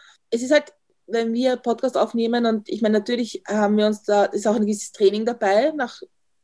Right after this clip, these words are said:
zweieinhalb Jahren, aber wie kann man die Stimme trainieren? Für Menschen, die uns jetzt zuhören und sagen, okay, ich habe auch Angst davor, öffentlich zu sprechen oder so, da hilft natürlich, sich verlassen zu können auf die Stimme.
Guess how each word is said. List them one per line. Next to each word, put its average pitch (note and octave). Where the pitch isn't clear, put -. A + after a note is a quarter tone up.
zweieinhalb G3+
Jahren, G3
aber A3+
wie A3+
kann C4+
man D#4+
die B3
Stimme G3
trainieren? F#3
Für A#3+
Menschen, A3
die B3+
uns A3+
jetzt A3+
zuhören A#3+
und A3
sagen, G#3+
okay, A3+
ich A3+
habe G#3+
auch G#3
Angst G#3
davor, A3
öffentlich G#3+
zu A#3
sprechen G#3+
oder G#3+
so, A#3
da A#3+
hilft C4
natürlich, A#3
sich A#3+
verlassen G#3+
zu A3+
können G#3+
auf G3
die G3+
Stimme. E3